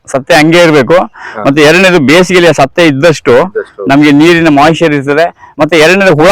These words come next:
Speaker 1: ಬಿದ್ದಾಗ ಹುಳಕ್ಕೆ ಬೇಕಾದಷ್ಟು ಕಾಯಿ ತಿನ್ನಕ್ ಸಿಕ್ಕಿದಾಗ ನಮ್ ಗಿಡನ ಯಾಕೆ ತಿನ್ನಕ್ ಹೋಗ್ತದೆ? ನಮ್ ಜಮೀನಲ್ಲಿ ಕಳೆ ಇಲ್ಲ ಅಂದಾಗ ಹುಳ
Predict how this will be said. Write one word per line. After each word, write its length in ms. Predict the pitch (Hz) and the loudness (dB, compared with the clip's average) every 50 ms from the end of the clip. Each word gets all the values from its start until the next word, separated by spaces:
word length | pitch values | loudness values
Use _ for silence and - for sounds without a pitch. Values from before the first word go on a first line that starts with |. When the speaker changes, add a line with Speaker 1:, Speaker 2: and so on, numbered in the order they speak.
| 208 190 | 2 2
Speaker 1:
ಬಿದ್ದಾಗ 300 | 180 175 160 180 165 135 | 0 0 2 2 2 2
ಹುಳಕ್ಕೆ 680 | 120 120 143 165 160 135 - 156 190 220 202 - 214 196 | 2 2 2 0 -2 -2 0 2 2 2 2 0 0 0
ಬೇಕಾದಷ್ಟು 760 | 147 151 180 185 - 190 190 196 202 202 196 190 180 - 185 | 0 0 0 0 0 2 2 2 2 2 2 0 -2 -4 -4
ಕಾಯಿ 240 | - 175 175 190 185 | 0 0 0 0 0
ತಿನ್ನಕ್ 260 | 190 185 180 180 165 | -2 -2 -4 -4 -4
ಸಿಕ್ಕಿದಾಗ 340 | - 180 165 170 185 180 185 | -4 -4 -2 0 0 2 2
ನಮ್ 220 | 170 170 175 180 | 2 2 0 0
ಗಿಡನ 200 | 180 180 196 190 | 0 0 2 2
ಯಾಕೆ 140 | 185 180 165 | 2 0 -2
ತಿನ್ನಕ್ 260 | - 180 175 175 170 | -2 -2 0 0 0
ಹೋಗ್ತದೆ? 480 | 175 165 151 170 175 175 151 - - _ _ _ _ _ _ _ - 113 - - - - - | 0 0 0 0 0 0 -2 -4 -8 _ _ _ _ _ _ _ -20 -20 -20 -20 -20 -8 -4
ನಮ್ 200 | 139 180 214 208 | 0 0 0 2
ಜಮೀನಲ್ಲಿ 420 | 175 196 196 214 220 220 214 208 185 | 2 2 2 2 2 2 2 0 0
ಕಳೆ 340 | - - 156 170 185 202 | 0 0 2 2 2 2
ಇಲ್ಲ 140 | 190 180 170 | 2 2 2
ಅಂದಾಗ 320 | 156 143 135 123 120 120 139 | 2 0 0 0 0 0 0
ಹುಳ 340 | 170 185 180 160 139 151 | 0 0 0 -2 0 0